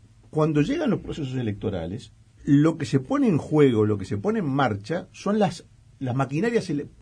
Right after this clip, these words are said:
electorales, las estructuras electorales de los partidos, la estructura política del país. Y en este sentido, no hay ninguna duda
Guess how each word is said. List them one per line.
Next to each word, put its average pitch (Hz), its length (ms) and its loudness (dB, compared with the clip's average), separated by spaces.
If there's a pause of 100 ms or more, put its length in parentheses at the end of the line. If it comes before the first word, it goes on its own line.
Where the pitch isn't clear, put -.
(180)
electorales, 127 840 -2
las 127 140 -2
estructuras 208 440 -4
electorales 160 560 -2
de 92 80 -2
los 95 100 -6
partidos, 107 400 -4
la 127 40 -10
estructura - 380 -6
política 165 440 -6
del 87 140 -6
país. 67 320 -16 (480)
Y 151 80 -4
en 202 60 2
este 254 180 -2
sentido, 254 500 -2 (160)
no 143 120 2
hay 147 60 4
ninguna 160 440 -2
duda 127 400 -2